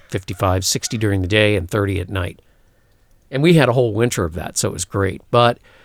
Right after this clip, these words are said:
someone very important to me, uh, passed away, and I, I had to come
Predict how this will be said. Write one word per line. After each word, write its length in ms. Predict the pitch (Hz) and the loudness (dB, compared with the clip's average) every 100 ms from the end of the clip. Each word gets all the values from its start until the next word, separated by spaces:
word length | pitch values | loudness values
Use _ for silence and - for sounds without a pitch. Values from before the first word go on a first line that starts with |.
| _ - | _ -2
someone 320 | - 170 147 | 4 4 4
very 200 | 143 135 | 4 4
important 440 | 110 110 107 110 | 2 0 -2 -2
to 80 | - | 0
me, 420 | 110 98 117 104 - | 2 0 -4 -6 -10
uh, 460 | 113 104 101 101 - - _ _ _ _ | -6 -4 -2 -4 -8 -12 _ _ _ _
passed 340 | - 110 101 - | -4 0 0 0
away, 320 | 98 95 95 | 2 2 0
and 140 | 101 | -2
I, 140 | 98 98 | -4 -4
I 140 | 95 | -4
had 280 | 98 98 92 | -2 0 -2
to 60 | 90 | -4
come 480 | - 107 90 92 | -2 0 0 -2